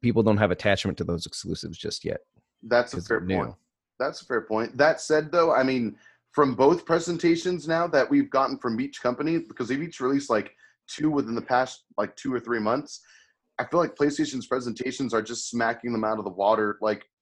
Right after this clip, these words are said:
Speaker 2: way more than what Xbox has been showing. I mean,
Speaker 1: Oh,
Speaker 2: that
Speaker 1: yeah.
Speaker 2: said, we all kinda talked about our feelings about the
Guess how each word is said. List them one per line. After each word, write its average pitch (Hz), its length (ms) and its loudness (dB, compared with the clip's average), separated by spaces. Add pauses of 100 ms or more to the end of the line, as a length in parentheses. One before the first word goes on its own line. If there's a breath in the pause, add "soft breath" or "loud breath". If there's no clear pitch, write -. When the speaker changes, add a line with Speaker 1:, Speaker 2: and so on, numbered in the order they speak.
(540)
Speaker 2:
way 135 160 2
more 117 300 2
than 104 320 -4
what 113 120 0
Xbox 98 400 -4
has 95 100 -16
been 92 160 -8
showing. 90 380 -8 (280 soft breath)
I - 60 6
mean, 185 140 6
Speaker 1:
Oh, 202 60 8
Speaker 2:
that 196 100 4
Speaker 1:
yeah. 196 60 2
Speaker 2:
said, 170 240 4 (360)
we 147 100 4
all 160 160 10
kinda 151 200 2
talked 147 260 4
about 139 320 4
our 127 240 6
feelings 135 380 -2
about 120 360 4
the 113 360 -4